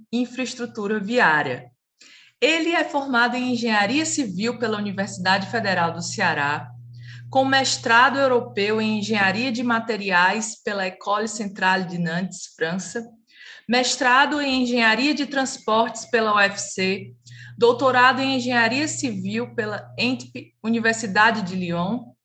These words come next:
tem sido pesquisador de pós-doutorado no Instituto de Ciência e Tecnologia de Materiais para Infraestrutura, Inst-, infa, Instituto Cluster de Laboratórios, coordenado pelo Laboratório de Mecânica dos Pavimentos,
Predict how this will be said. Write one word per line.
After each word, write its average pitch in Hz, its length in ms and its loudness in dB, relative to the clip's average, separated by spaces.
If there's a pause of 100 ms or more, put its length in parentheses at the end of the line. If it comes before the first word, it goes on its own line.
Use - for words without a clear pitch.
(320)
tem 320 160 0
sido 294 340 -2
pesquisador 233 760 2
de 220 80 -6
pós-doutorado 254 1080 2
no 220 80 0
Instituto 240 600 -4
de 254 120 -4
Ciência 254 460 -2
e - 80 -10
Tecnologia 226 760 -2
de 220 120 -2
Materiais 208 800 0
para 240 180 2
Infraestrutura, 226 1040 -6 (460)
Inst-, - 680 -8
infa, 233 500 -2 (400)
Instituto 262 920 -4 (100)
Cluster 277 520 2
de 233 100 2
Laboratórios, 185 1040 0 (260)
coordenado 220 680 2
pelo 220 180 0
Laboratório 208 760 0
de 262 120 -4
Mecânica 247 680 -2
dos 240 200 -6
Pavimentos, 196 880 -2